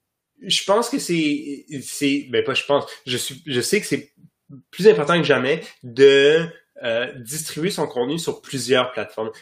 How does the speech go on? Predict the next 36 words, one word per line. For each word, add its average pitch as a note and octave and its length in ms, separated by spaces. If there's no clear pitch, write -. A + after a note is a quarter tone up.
Pourquoi ? F3 480
Parce - 200
qu'en C#3+ 120
fait, E3+ 300
cette, - 280
cette - 300
réalité D3 720
de, C3+ 160
de, A#2+ 160
d'attirer C3+ 840
le D3 100
monde D3 280
vers C3+ 220
sa B2+ 160
plateforme C#3+ 500
constamment, B2 460
et C3 80
cetera, B2 440
n'est C3 520
plus F3 220
aussi E3 280
pertinente. C3 460
Je, A2+ 140
je G#2+ 120
dis A2+ 120
pas D#3 80
que D#3+ 60
c'est D3 160
pas C#3+ 180
pertinent, C#3+ 560
par A#2+ 160
exemple, B2+ 300
ce, A#2+ 160
ce - 160
live G#2+ 220
stream C3 360